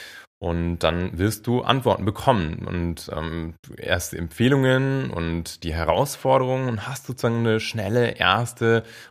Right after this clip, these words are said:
on-point formulierte ähm, ja, erste Informationsquelle. On point formuliert will ich nochmal relativieren, aber einfach eine erste Informationsquelle. Dann kannst du hergehen und sagen, "Hey, cool, schreibe mir aus diesen, äh, Top fünf Herausforderungen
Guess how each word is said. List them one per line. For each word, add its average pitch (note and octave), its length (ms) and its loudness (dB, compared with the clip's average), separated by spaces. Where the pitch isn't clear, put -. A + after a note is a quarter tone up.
on-point G#2+ 480 2
formulierte C#3 960 2
ähm, F#2 880 2
ja, F#2 200 4
erste G2 260 0
Informationsquelle. G#2 1000 2
On F#2 120 0
point G#2 200 0
formuliert G2 360 2
will G2 60 2
ich F#2 60 2
nochmal F2 160 4
relativieren, F2+ 500 2
aber G#2+ 220 6
einfach G#2+ 300 0
eine G#2+ 260 2
erste G#2 320 2
Informationsquelle. F#2 1000 -2
Dann A#2+ 140 2
kannst D#3+ 180 -2
du B2+ 40 4
hergehen B2+ 320 6
und A#2 80 0
sagen, G#2 180 6
"Hey, C3 280 2
cool, A3 220 6
schreibe C#3+ 280 2
mir C3+ 240 2
aus A#2+ 160 2
diesen, B2 500 0
äh, G#2 140 4
Top C3 240 0
fünf B2+ 280 0
Herausforderungen A2 760 2